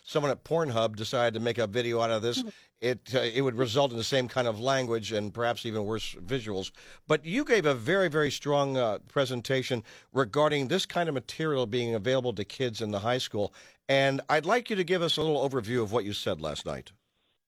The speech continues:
Speaker 2: So I touched on, you know, the fact that, um, you know, what, one in four girls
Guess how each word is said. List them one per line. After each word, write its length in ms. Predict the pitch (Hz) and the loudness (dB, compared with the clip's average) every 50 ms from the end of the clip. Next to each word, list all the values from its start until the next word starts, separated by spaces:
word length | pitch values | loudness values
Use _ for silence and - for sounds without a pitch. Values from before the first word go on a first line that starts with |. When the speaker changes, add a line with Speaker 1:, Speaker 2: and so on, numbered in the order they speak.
| _ _ _ _ _ _ _ _ - - - - _ _ _ _ _ 381 _ _ - | _ _ _ _ _ _ _ _ -20 -20 -20 -20 _ _ _ _ _ -20 _ _ 4
Speaker 2:
So 360 | 311 320 320 330 330 339 330 294 - 277 | 6 6 8 8 8 6 6 6 4 2
I 240 | 277 285 285 277 - - | 4 4 4 2 2 0
touched 340 | 359 392 427 - - - 302 | 0 0 0 -2 0 2 4
on, 400 | 294 294 285 294 294 285 277 233 - | 4 4 4 2 2 0 -2 -2 -2
you 80 | 269 254 | 2 4
know, 200 | 247 247 247 240 | 4 6 6 6
the 120 | 226 240 | 4 4
fact 340 | 226 - 240 226 233 226 - _ | 4 4 4 4 2 0 -2 _
that, 300 | 240 226 226 226 220 208 - _ _ - - - | 4 4 6 6 4 2 0 _ _ -8 -2 0
um, 540 | 214 208 208 202 202 196 196 196 190 190 - _ _ _ _ _ _ _ | 2 2 2 2 0 0 -2 -4 -6 -8 -10 _ _ _ _ _ _ _
you 140 | 247 247 240 | 2 2 2
know, 140 | 240 - 214 | 4 2 4
what, 220 | 214 208 185 185 | 4 4 6 6
one 160 | 214 233 269 | 4 4 6
in 120 | 294 294 285 | 4 2 4
four 200 | - 269 262 262 | 6 6 6 6
girls 540 | 233 247 247 240 240 240 233 226 226 226 | 6 4 6 6 6 6 6 6 4 2